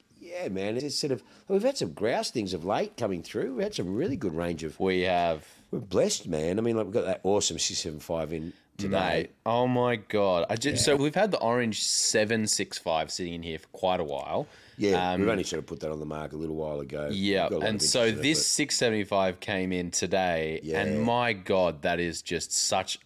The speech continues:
Speaker 2: a better looking car.
Speaker 1: Well, that's technically possible, the pre-trade on the s-, on the seven six five.
Speaker 2: Yeah, well, it's a good
Speaker 1: Yeah.
Speaker 2: trade, but
Speaker 1: Yeah.
Speaker 2: my God, that six seventy-five
Speaker 1: That's
Speaker 2: is
Speaker 1: the last
Speaker 2: such a pretty
Speaker 1: six seven five
Speaker 2: car.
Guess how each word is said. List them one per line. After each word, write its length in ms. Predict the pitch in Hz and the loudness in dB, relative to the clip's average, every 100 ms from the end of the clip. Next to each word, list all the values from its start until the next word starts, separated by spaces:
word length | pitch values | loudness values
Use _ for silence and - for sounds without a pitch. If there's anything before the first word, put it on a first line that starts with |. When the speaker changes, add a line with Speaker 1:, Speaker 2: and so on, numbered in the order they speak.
| - | -6
Speaker 2:
a 100 | 101 | -6
better 460 | 90 - 82 - 85 | -6 -6 -4 -4 -6
looking 360 | 80 - 92 | -8 -8 -8
car. 360 | 92 110 151 104 | -2 -2 -2 -2
Speaker 1:
Well, 100 | 80 | -2
that's 140 | 90 | -2
technically 380 | - 78 71 76 | -2 -8 -6 -8
possible, 360 | 65 80 69 71 | -8 -8 -8 -8
the 60 | |
pre-trade 480 | 67 80 78 - 73 | -8 -6 -4 -4 -4
on 140 | 71 71 | -4 -6
the 60 | |
s-, 200 | 65 - - 78 | -10 -12 -14 -8
on 80 | 90 | -4
the 60 | |
seven 320 | 85 - 69 67 | -2 -4 -6 -8
six 240 | 71 - | -10 -10
five. 220 | - 69 | -10 -2
Speaker 2:
Yeah, 140 | 104 110 | 2 4
well, 200 | 95 90 | 4 2
it's 180 | 92 98 | 0 -2
a 60 | |
good 260 | 90 85 110 | -2 0 2
Speaker 1:
Yeah. 40 | |
Speaker 2:
trade, 460 | - 107 110 101 92 | 2 4 4 2 0
but 80 | 80 | 0
Speaker 1:
Yeah. 300 | 80 78 65 - | 2 2 -2 0
Speaker 2:
my 300 | 135 151 160 | 2 4 4
God, 360 | 131 127 104 104 | 4 4 2 2
that 220 | 127 120 | 2 2
six 300 | - 110 98 | 0 -2 -2
seventy-five 600 | - 101 92 90 92 87 | 0 0 0 2 2 4
Speaker 1:
That's 100 | 85 | 4
Speaker 2:
is 60 | 92 | 2
Speaker 1:
the 60 | |
last 260 | 104 123 - | 4 4 2
Speaker 2:
such 120 | 127 | 4
a 60 | 147 | 4
pretty 160 | 113 | 4
Speaker 1:
six 140 | 107 107 | 2 4
seven 160 | 101 | 4
five 80 | 98 | 4
Speaker 2:
car. 120 | 98 | 4